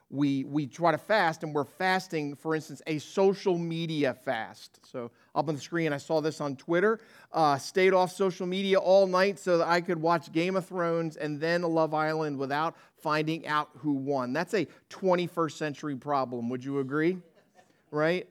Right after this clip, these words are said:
Uh, because social media fasting was not even a thing, uh, just a few years ago, right? And, but we do have some other struggles, right? Like, uh, like this next one's a real struggle, probably. Uh, staying with mom,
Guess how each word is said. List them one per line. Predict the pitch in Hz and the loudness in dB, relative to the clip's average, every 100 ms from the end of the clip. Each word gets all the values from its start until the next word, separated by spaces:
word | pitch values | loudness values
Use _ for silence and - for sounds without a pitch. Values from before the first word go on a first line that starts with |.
| - | -4
Uh, | 147 143 | -2 -2
because | 143 135 160 147 135 - _ _ | -6 -4 0 0 -2 -10 _ _
social | - 202 202 208 185 | 2 4 4 2 -2
media | 180 180 175 165 | -2 -2 2 2
fasting | 165 170 165 165 - 175 160 | 2 -2 0 -2 -4 -8 -4
was | 147 135 | -4 -2
not | 151 151 | -4 -2
even | 156 147 139 | -2 -2 -2
a | - | -6
thing, | - 220 214 156 143 147 - | -8 -2 0 0 0 -4 -6
uh, | 135 135 | -4 -4
just | 123 156 156 156 | -4 -6 -6 -10
a | |
few | 151 160 143 | -10 -8 -4
years | 147 160 143 | -2 -2 -2
ago, | 123 117 | -4 -6
right? | 117 139 180 - - - - - | -2 0 0 -2 -20 -20 -14 -2
And, | 196 196 196 | 0 0 -2
but | 214 190 233 247 220 | -8 -2 0 0 0
we | 262 | -2
do | 226 233 | 0 2
have | 208 196 | 2 2
some | - | 2
other | 170 156 | 2 0
struggles, | - 151 139 196 151 | -2 -2 -2 -2 -4
right? | 147 180 208 | -2 -2 -4
Like, | 151 151 147 - | -4 -2 -2 -2
uh, | 151 139 - _ | -2 -2 -4 _
like | 160 147 | 2 2
this | 180 175 | 0 0
next | 175 170 | -2 0
one's | 170 147 | 0 0
a | 143 | -2
real | 135 147 | 0 0
struggle, | 147 147 135 151 | -2 -6 -4 -4
probably. | 165 165 139 151 160 208 196 _ _ _ _ - | -6 -6 -4 -6 -6 -6 -8 _ _ _ _ -4
Uh, | 151 147 | -2 -2
staying | - - - 190 208 220 | -6 -6 0 0 2 2
with | 214 208 | 2 2
mom, | 190 151 170 202 | 0 0 0 -2